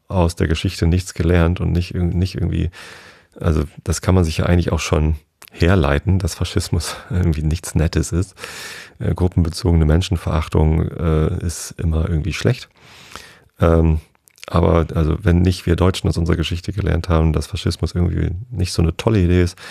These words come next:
wer soll's dann gelernt haben? Ich will jetzt keine Schulddebatte führen. Schuld hat hier keiner mehr, ähm, der noch lebt. Äh, die wenigsten wahrscheinlich. Ähm, aber, äh, zumindest Verantwortung für das, äh, sich dran erinnern,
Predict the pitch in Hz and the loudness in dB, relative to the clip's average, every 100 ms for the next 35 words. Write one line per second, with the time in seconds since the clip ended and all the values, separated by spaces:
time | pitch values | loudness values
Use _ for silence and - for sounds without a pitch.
0 | - - - _ _ 85 82 76 78 73 | -18 -18 -20 _ _ 2 2 2 2 2
1 | 71 67 67 - 71 73 71 - _ - | 2 2 0 -2 -2 -2 -6 -12 _ -4
2 | 82 80 - - 78 71 - 98 110 107 | -2 -2 -6 -2 0 0 2 2 2 0
3 | - 95 - 98 - 95 - 87 85 - | -2 -4 -4 -4 0 0 2 -2 -2 -6
4 | 90 - 95 90 90 92 92 95 95 95 | -8 -6 -10 -4 0 2 4 4 4 2
5 | - - - 82 87 80 90 87 85 90 | -6 -6 0 2 2 2 0 0 0 0
6 | 92 - - - 95 - - 113 - - | 0 -6 -12 -10 -10 -10 -12 -12 -14 -8
7 | 80 78 101 95 95 95 92 98 101 - | 0 4 4 2 0 -2 0 0 -2 -6
8 | - - - - - _ - 85 82 82 | -18 -20 -20 -20 -20 _ -2 2 4 6
9 | 80 76 - _ _ _ 85 78 76 73 | 4 2 -4 _ _ _ 2 4 2 -2
10 | - 80 62 - 95 107 - - 80 104 | -8 -8 -6 0 2 2 0 -2 0 2
11 | 90 85 85 - 85 80 - - - 82 | 2 2 -2 0 0 0 -4 -8 -8 -4
12 | 73 - - - 95 87 - 80 82 80 | -4 -4 -12 -12 -4 -2 0 2 4 4
13 | 87 80 92 | 4 4 4